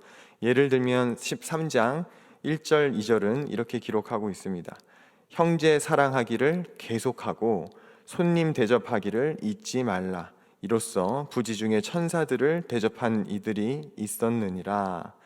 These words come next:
사랑하고 섬기는 일을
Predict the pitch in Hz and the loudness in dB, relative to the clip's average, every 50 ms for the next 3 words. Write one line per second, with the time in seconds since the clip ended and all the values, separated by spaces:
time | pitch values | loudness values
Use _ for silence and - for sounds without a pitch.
0 | - - - - - _ _ _ _ _ _ _ _ _ _ - - - - 147 | -20 -20 -20 -20 -20 _ _ _ _ _ _ _ _ _ _ -18 -10 -4 0 2
1 | 135 131 123 123 123 107 107 127 143 160 170 180 - - - - _ - - - | 2 2 2 0 -2 -2 0 0 2 2 0 -2 -6 -12 -20 -20 _ -18 -10 -6
2 | - 151 151 139 143 139 131 127 117 95 87 - - 131 117 98 90 90 | -4 -4 -2 -2 -2 -2 0 0 0 -2 0 0 2 2 2 2 0 -4